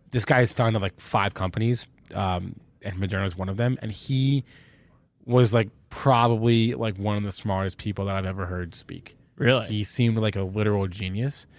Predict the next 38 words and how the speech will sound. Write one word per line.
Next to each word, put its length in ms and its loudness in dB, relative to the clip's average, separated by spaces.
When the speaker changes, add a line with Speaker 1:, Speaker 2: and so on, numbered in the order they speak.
Speaker 1:
Um, 560 0
and 440 -2
yeah, 360 -2
I, 160 4
I 140 4
recommend 440 6
that. 200 -2
Uh, 160 4
it's 120 -6
called 160 4
How 260 4
I 100 8
Built 240 4
This. 280 4
It's 80 -12
from 100 -2
a 40 -2
podcast 440 2
from 80 -2
N 120 0
P 140 -4
R. 200 0
The 140 2
episode's 320 2
from, 140 0
like, 120 0
a 80 0
month, 240 -2
a 200 -2
month 200 -2
and 80 -4
a 60 -6
half 200 -2
ago 120 -8
or 100 -4
something. 300 -10
But, 220 0
um, 480 -2